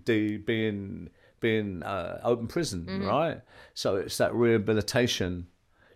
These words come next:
Speaker 1: you know, the migration
Speaker 2: Mm.
Speaker 1: of the rehabilitation. I, you know, I didn't get that.
Speaker 2: Mm.
Speaker 1: I was just let out. Twelve years I'd done of
Speaker 2: Wow.
Speaker 1: that,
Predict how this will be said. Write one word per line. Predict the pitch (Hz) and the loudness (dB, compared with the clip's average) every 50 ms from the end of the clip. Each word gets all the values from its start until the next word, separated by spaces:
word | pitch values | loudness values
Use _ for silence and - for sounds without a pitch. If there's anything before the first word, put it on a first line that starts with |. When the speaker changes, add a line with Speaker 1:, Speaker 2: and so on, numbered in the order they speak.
| _ | _
Speaker 1:
you | - 95 | -6 -4
know, | 92 | -2
the | 101 | -2
migration | 101 101 104 104 104 - 120 113 113 113 - 117 92 | 0 0 0 0 2 2 4 4 4 2 0 -2 -4
Speaker 2:
Mm. | |
Speaker 1:
of | 92 92 | -4 -4
the | 98 | -4
rehabilitation. | 95 95 98 95 90 92 95 92 - - 113 110 101 - - 87 78 | -2 -2 -2 -2 -2 -4 -6 -6 -2 -2 -2 0 0 -2 -4 -6 -6
I, | 92 95 104 113 110 110 107 101 101 90 85 | -4 -2 0 0 0 0 -2 -2 -4 -6 -6
you | 98 110 | -6 -6
know, | 107 101 | -4 -4
I | 98 101 | -4 -4
didn't | 104 101 104 104 98 - | -6 -6 -6 -8 0 4
get | 135 127 - - | 4 4 4 2
that. | 95 80 76 - | 0 -2 -2 -2
Speaker 2:
Mm. | - 92 | -4 0
Speaker 1:
I | 98 104 104 | 0 2 2
was | 101 101 95 - - - - - - _ | 0 -2 -4 -4 -8 -8 -10 -14 -20 _
just | - - 104 - - | -16 -14 -14 -10 -2
let | 110 110 110 - | 4 4 4 4
out. | 107 104 104 90 87 90 104 127 - - - _ _ _ _ _ _ _ _ _ _ - | 4 4 4 4 4 4 2 2 0 -6 -14 _ _ _ _ _ _ _ _ _ _ -16
Twelve | - - 123 120 117 104 92 | -6 4 8 8 8 8 6
years | 107 113 120 117 - - | 4 4 4 4 2 0
I'd | 92 87 85 | -2 -2 -2
done | 92 85 85 | -2 -2 -2
of | 87 82 - | -2 -4 -2
Speaker 2:
Wow. | - | -2
Speaker 1:
that, | 85 87 104 120 120 - - | 0 0 0 -2 -4 -6 -12